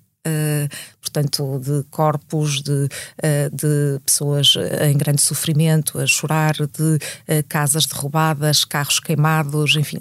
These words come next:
eh, estas são as imagens, eh, de guerra que, a que se assiste. E, eh, mas o, o, o scrolling tem aqui uma importância muito grande, porque estar a fazer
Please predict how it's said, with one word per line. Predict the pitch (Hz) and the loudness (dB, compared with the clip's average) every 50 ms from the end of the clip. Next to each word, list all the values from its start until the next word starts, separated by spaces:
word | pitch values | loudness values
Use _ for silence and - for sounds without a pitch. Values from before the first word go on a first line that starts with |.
| - | -4
eh, | - 165 156 - | -2 -2 -2 0
estas | - 170 160 - - 160 - | 0 0 0 2 0 0 2
são | - 175 165 156 | 2 2 2 2
as | 156 139 | 2 2
imagens, | 165 156 156 151 151 143 143 151 147 135 - - - | 2 2 2 0 0 2 2 2 2 2 0 0 -2
eh, | 147 147 - 151 | -4 -4 -4 -2
de | 143 160 | -2 0
guerra | 147 165 156 143 139 147 | 0 2 0 0 0 -2
que, | 139 - - - - - | -4 -4 -10 -10 -4 -2
a | 156 147 | -2 0
que | - - | 0 -2
se | - - | -2 0
assiste. | 135 - - 196 196 - - - - - - - - - _ _ _ _ _ _ _ _ - 233 | 0 -2 0 0 0 0 -2 -2 -6 -12 -14 -20 -20 -20 _ _ _ _ _ _ _ _ -2 0
E, | 214 208 208 208 214 214 - - _ - | 2 4 4 4 2 0 -2 -6 _ -2
eh, | 190 185 180 175 175 156 | 0 2 2 2 2 4
mas | 180 185 196 202 208 185 156 170 | 6 6 6 6 6 4 2 0
o, | 180 175 156 - | 0 -2 -4 -2
o, | - 202 180 180 170 165 160 156 202 - - 170 165 | 0 2 4 4 4 4 4 2 0 -2 -2 0 0
o | 165 | 2
scrolling | 147 - - - - - 190 185 190 196 214 240 | 2 2 0 0 -2 0 2 4 4 4 2 0
tem | 240 - - 208 202 | 0 0 0 2 2
aqui | 196 196 - | 2 2 2
uma | 190 185 | 2 2
importância | 185 165 - - - 156 - - | 2 2 0 0 0 2 2 2
muito | 165 156 - - | 0 -2 -2 0
grande, | 165 175 180 196 233 240 - - | 0 0 2 0 0 -2 -4 -4
porque | - 233 240 - - | -4 -4 -2 -2 -4
estar | - - - 220 208 185 170 | -2 0 0 0 2 2 0
a | 151 156 | 0 -2
fazer | - - 180 156 165 185 170 | -2 -2 0 0 2 0 0